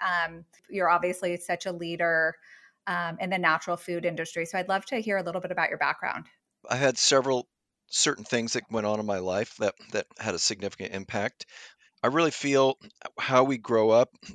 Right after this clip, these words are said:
Speaker 2: and <clears throat> the environment we're in <clears throat> really determines a lot, um, impacts us and, uh, you know, how, what we find important, uh, and, you know, shapes us, uh, so much 'cause we just absorb a lot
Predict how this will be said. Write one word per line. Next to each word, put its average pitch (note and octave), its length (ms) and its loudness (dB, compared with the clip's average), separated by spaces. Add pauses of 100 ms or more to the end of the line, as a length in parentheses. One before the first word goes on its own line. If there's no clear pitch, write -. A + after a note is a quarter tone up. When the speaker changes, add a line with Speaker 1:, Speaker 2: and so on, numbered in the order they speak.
(160)
Speaker 2:
and G#2 540 -4 (380)
<clears throat> - 100 -12
the C3 180 -2
environment A2 560 0
we're A2 180 -2
in A#2 260 0
<clears throat> - 140 -14
really A2 300 2
determines G2+ 840 -4 (340)
a F#2+ 80 -2
lot, F#2 360 0 (220)
um, F2 560 -6 (560)
impacts G2+ 520 0
us F#2 200 -2 (240)
and, E2+ 460 -6
uh, E2 240 -2
you G2+ 60 -8
know, E2+ 100 -6
how, F2 300 -6
what F#2 160 -4
we F2+ 100 -10
find E2+ 400 -6
important, F2 640 -6
uh, E2 100 -6 (240)
and, D#2 220 -10 (540)
you - 80 -12
know, D2 40 -8
shapes - 440 0
us, - 440 -2
uh, D#2 140 -6
so F2 220 -2
much E2 320 -4
'cause E2 160 -8
we F2+ 100 -10
just F2 240 -4
absorb E2 500 -4
a D2+ 40 -6
lot C#2+ 240 -2